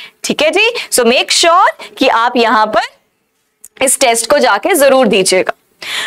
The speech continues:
Question number nine on your screens। सत्यम, मेंटी के दौरान बात करेंगे, अभी पढ़ाई करते हैं, क्योंकि अभी serious time चल रहा है ना,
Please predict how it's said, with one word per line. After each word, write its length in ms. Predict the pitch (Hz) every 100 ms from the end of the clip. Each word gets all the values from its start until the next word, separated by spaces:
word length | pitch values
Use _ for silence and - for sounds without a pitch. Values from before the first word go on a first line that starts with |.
| - 349
Question 340 | 359 - 415
number 280 | 370 370 349
nine 260 | 277 285 285
on 260 | 240 233
your 160 | 269 269
screens। 460 | 254 202 - - _ - 262 185 - _ _ _ _ _ _ _ _ _ _ _ _ _ _ - - - - -
सत्यम, 420 | 294 - 466 403
मेंटी 340 | 320 330 370
के 160 | 381 403
दौरान 420 | 285 302 285 339
बात 280 | 285 277 277
करेंगे, 320 | 294 302 392
अभी 200 | 381 320
पढ़ाई 340 | 330 285 262 262
करते 300 | 240 202 214
हैं, 80 |
क्योंकि 180 | 214 233
अभी 200 | 320 262
serious 400 | 320 277 311 359
time 240 | 302 285 285
चल 200 | 254 220
रहा 160 | 233
है 60 | 269
ना, 180 | 427